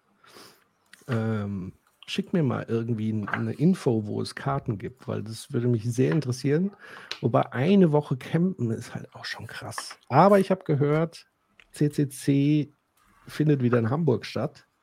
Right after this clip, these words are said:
Da sollten wir auf jeden Fall hin. Sehr gut. So. Spring mal rein, oder was, in den Vortrag?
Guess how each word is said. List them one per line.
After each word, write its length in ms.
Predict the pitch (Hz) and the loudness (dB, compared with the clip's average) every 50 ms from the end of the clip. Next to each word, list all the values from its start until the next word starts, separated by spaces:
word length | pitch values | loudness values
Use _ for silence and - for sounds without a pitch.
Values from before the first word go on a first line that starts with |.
| _ _ _ _ - - - - - - - - - - - - - - - - - - - | _ _ _ _ -16 -16 -14 -14 -16 -18 -20 -20 -20 -20 -18 -16 -16 -16 -16 -18 -16 -8 -4
Da 140 | 120 120 123 | -2 -2 0
sollten 280 | 127 127 131 127 123 | 0 0 0 0 -2
wir 100 | 120 - | -2 -4
auf 120 | - - - | -6 -6 -6
jeden 160 | 110 98 90 | -8 -8 -8
Fall 220 | - 98 92 90 | -8 -10 -12 -12
hin. 220 | 87 - 92 82 - _ _ _ _ _ _ _ _ _ _ _ _ _ _ _ _ _ _ _ _ _ _ _ _ _ _ - - | -12 -12 -12 -14 -14 _ _ _ _ _ _ _ _ _ _ _ _ _ _ _ _ _ _ _ _ _ _ _ _ _ _ -20 -20
Sehr 480 | - - - - - - - 95 87 | -20 -20 -20 -16 -12 -8 -8 -8 -8
gut. 300 | - - - - - - _ _ _ _ _ _ _ _ _ _ _ _ _ _ _ _ - | -10 -14 -20 -20 -20 -20 _ _ _ _ _ _ _ _ _ _ _ _ _ _ _ _ -8
So. 320 | - 147 127 98 - - - _ _ _ _ _ _ - - - - - - - - - - _ _ _ _ _ _ - - - - - - - - - | -2 -2 -2 -2 -4 -14 -20 _ _ _ _ _ _ -14 -8 -8 -6 -8 -8 -12 -18 -20 -20 _ _ _ _ _ _ -20 -20 -20 -20 -20 -20 -20 -20 -16
Spring 320 | - - - - 190 214 | -16 -10 0 2 4 6
mal 100 | 220 202 | 6 6
rein, 280 | 165 175 180 170 139 104 | 4 4 2 2 2 0
oder 180 | 80 82 - 85 | -2 -6 -10 -10
was, 160 | 85 - - | -12 -14 -14
in 120 | - 95 | -14 -16
den 40 | 92 | -14
Vortrag? 320 | - - - - - - | -14 -16 -16 -14 -14 -14